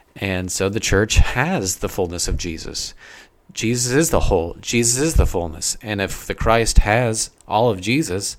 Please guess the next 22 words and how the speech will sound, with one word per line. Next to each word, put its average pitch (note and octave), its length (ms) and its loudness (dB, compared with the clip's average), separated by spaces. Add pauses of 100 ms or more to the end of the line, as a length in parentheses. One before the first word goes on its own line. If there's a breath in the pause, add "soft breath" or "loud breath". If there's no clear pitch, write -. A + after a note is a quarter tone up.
(360 loud breath)
well, G#2+ 140 -2
then G#2 260 0
the G#2 100 -2
church G#2 380 -2
has A2 480 0
all G2+ 220 0
that G#2+ 100 -2
Jesus C3+ 380 -4
has, E2 420 -6
the G#2 160 -8
fullness F#2+ 600 -4
of F#2+ 340 -12
teaching, B2+ 360 -8
the E2+ 60 -12
fullness G2 360 -6
of G2+ 120 -10
discipleship. - 680 -2 (720 loud breath)
The G2 100 -8
church - 380 0
has A#2+ 440 0
him, B2+ 340 -4 (560 soft breath)
Jesus, A#2 640 0